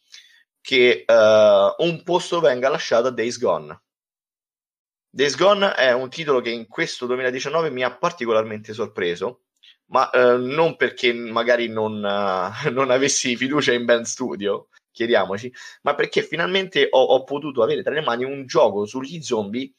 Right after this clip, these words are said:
dove mi sono divertito, dove non era scontato e dove la narrazione era veramente qualcosa di,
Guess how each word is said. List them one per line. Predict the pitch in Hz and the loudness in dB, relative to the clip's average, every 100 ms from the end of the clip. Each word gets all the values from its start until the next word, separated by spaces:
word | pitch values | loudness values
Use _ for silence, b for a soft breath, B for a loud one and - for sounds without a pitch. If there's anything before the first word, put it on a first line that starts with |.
| _ _ _ _ _ _ | _ _ _ _ _ _
dove | 135 180 196 | -2 2 4
mi | 175 160 | 4 2
sono | 196 156 | 2 2
divertito, | 143 156 - 170 131 | 0 -2 -4 -6 -4
dove | 131 156 151 139 | -2 0 0 0
non | 143 | 0
era | 151 123 | 2 2
scontato | - 165 165 147 | 0 -4 0 2
e | 156 | 2
dove | 120 120 | 4 2
la | |
narrazione | 117 120 131 - - 113 107 123 - _ _ _ _ _ _ | 2 0 0 -2 -2 -2 -2 -8 -12 _ _ _ _ _ _
era | 110 110 98 101 98 98 - _ _ _ | 0 2 2 2 2 0 -4 _ _ _
veramente | 113 113 110 110 | -4 -2 -6 -6
qualcosa | 98 98 113 104 101 | -4 -4 -4 -4 -4
di, | 104 98 98 98 | -4 -4 -4 -6